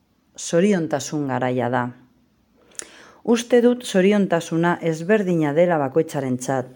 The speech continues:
Nahikoa da zer gustatzen zaizun jakitea eta egitea. Aukera bat da. Erabaki behar duzu zoriontsu izatea.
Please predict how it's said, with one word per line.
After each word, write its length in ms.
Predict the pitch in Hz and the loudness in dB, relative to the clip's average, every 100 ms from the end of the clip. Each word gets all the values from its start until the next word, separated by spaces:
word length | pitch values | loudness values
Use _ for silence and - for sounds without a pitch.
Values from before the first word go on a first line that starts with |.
| - | -4
Nahikoa 540 | 156 160 - 214 196 | -2 -2 0 2 2
da 140 | 185 208 302 - _ _ _ _ | 2 0 -2 -10 _ _ _ _
zer 200 | - 208 | -2 0
gustatzen 540 | 185 165 - 160 156 139 | 0 -4 -4 -4 -6 -6
zaizun 420 | 147 139 - 139 | -4 -6 -6 -8
jakitea 600 | - 135 147 - 131 185 311 - _ | -6 -8 -8 -2 0 0 -4 -10 _
eta 280 | 214 233 247 | -2 0 0
egitea. 380 | 175 151 123 120 - _ _ _ _ _ _ - | -2 -2 -4 -6 -14 _ _ _ _ _ _ -2
Aukera 380 | 180 180 180 139 | 0 2 2 2
bat 180 | 120 - | -2 -6
da. 120 | - - _ _ - | -12 -14 _ _ -4
Erabaki 520 | 175 185 170 151 151 | 2 4 4 0 -2
behar 220 | 143 143 139 | -2 -2 -6
duzu 240 | 139 247 339 - - | -2 -2 -2 -6 -16
zoriontsu 520 | - 208 202 170 - | -4 0 0 -2 -4
izatea. 420 | 139 - - 101 | -6 -6 -6 -8